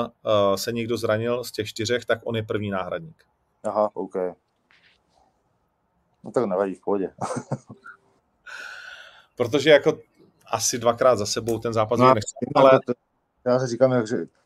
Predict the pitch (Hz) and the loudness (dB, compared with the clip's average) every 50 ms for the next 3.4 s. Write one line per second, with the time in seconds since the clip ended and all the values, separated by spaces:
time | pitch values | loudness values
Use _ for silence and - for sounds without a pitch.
0 | _ - 123 110 117 113 - 120 113 113 - 135 123 120 - - 120 120 117 110 | _ -8 -4 -4 -4 -4 2 0 0 2 4 2 0 0 0 0 0 0 0 -4
1 | - - 113 113 104 123 113 - - 117 117 110 107 - _ _ - 104 101 - | -6 -6 -6 -2 0 0 0 0 -2 -6 -6 -6 -6 -6 _ _ -8 -8 -6 -4
2 | 110 104 92 - _ - - _ _ _ _ - 120 117 113 113 107 - 110 107 | -6 -6 -6 -8 _ -20 -20 _ _ _ _ -4 -2 0 0 0 0 2 2 2
3 | 104 104 95 90 90 87 80 | 2 2 -2 -4 -6 -8 -8